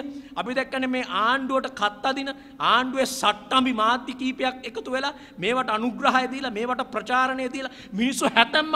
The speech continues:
ගණන් පෝලිං හිටියේ. මිනිස්සු හැතැම්ම ගණන් පෝලිං හිටියේ පැණි කාලිය පස්සෙන්. අන්තිමේදී දැක්-, අපි දැක්කනේ, ආ, මය අම්මා, කාලි අම්මා, පැණි කාලිය ප්‍රෝඩාකාරයෙක් කියලා රටට හෙළි වුණා. රටට හෙළි වුණා. දැන් ඒක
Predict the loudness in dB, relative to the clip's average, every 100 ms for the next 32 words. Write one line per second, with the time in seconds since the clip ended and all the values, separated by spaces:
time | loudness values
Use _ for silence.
0 | 2 0 0 0 0 0 0 -2 -4 -10
1 | -14 -16 -20 -20 -16 -4 -2 2 0 4
2 | 4 4 2 2 2 0 0 0 0 0
3 | -4 -4 -6 -6 -12 -6 -4 -2 0 0
4 | 0 -2 -2 -4 -8 -12 -14 -12 -10 -4
5 | -4 -2 -2 -4 -4 -6 -4 -4 -4 -6
6 | -6 -14 -10 0 0 2 2 4 2 2
7 | 0 2 2 2 2 -4 -2 -4 -2 -4
8 | -2 0 2 2 -4 -4 0 2 4 2
9 | 2 -2 -2 -2 0 0 -2 -4 -2 -2
10 | -4 -6 -10 -14 -20 -16 -8 0 2 2
11 | 0 2 2 -2 -4 -8 -12 -4 -2 0
12 | 0